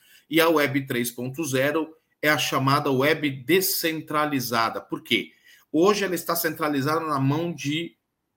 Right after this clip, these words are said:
pequenas e gigantes, né? Pequenas em número,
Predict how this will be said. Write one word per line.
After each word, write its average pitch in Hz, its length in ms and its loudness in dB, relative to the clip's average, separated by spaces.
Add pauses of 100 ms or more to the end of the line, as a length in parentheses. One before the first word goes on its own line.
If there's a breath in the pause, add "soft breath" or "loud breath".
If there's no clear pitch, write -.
(120)
pequenas 160 640 0
e 147 100 -2
gigantes, 131 1500 -2 (480)
né? 127 520 -4
Pequenas 131 480 0
em 120 100 -2
número, 147 720 -2